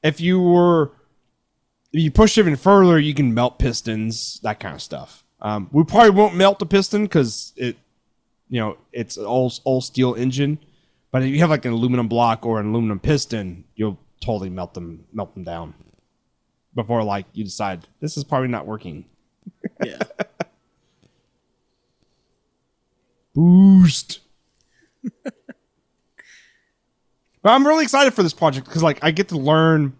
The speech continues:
Speaker 1: a new microcontroller. Um, I know how to control, like, motors and that kind of stuff. Um, and I've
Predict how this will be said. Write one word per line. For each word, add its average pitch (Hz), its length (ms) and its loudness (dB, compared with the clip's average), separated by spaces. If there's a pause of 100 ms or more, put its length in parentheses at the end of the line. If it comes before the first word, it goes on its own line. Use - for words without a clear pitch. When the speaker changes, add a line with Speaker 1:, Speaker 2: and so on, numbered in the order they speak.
Speaker 1:
a 127 60 -4
new 131 160 0
microcontroller. 156 880 0 (560)
Um, 113 560 -6 (1600)
I 175 160 6
know 147 320 2
how 135 160 0
to 135 80 -2
control, 127 360 -2
like, 117 200 -4
motors 98 460 -8
and 92 80 -12
that 92 100 -12
kind 95 180 -14
of 85 80 -12
stuff. 95 440 -10 (420)
Um, 95 360 -6 (100)
and 113 120 -6
I've 117 160 -4